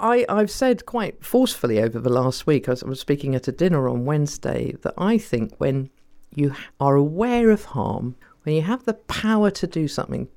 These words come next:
to address that harm, and you choose to do nothing, that for me is a total moral failure. And that's what we're seeing here. We know people, particularly young people, are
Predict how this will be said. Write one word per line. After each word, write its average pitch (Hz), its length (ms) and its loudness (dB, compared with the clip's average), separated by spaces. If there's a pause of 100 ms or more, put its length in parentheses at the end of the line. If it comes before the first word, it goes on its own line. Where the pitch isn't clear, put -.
(400)
to 127 160 2
address 156 380 -2
that 139 240 -6
harm, - 420 -8
and 135 160 0
you 131 160 0
choose 131 760 -2
to - 120 -10
do 123 200 0
nothing, - 540 -4
that 185 240 -2
for - 140 -6
me 117 420 -2
is 120 180 -8
a - 60 -6
total 147 640 -4
moral 113 520 0
failure. 107 520 -4 (280)
And 135 160 -2
that's - 260 -4
what - 160 -6
we're 123 80 2
seeing 123 380 -4
here. 120 320 -6 (160)
We 143 160 2
know 185 640 4 (340)
people, 123 500 0 (140)
particularly 185 580 -2
young 127 220 0
people, - 500 -8 (300)
are - 100 -6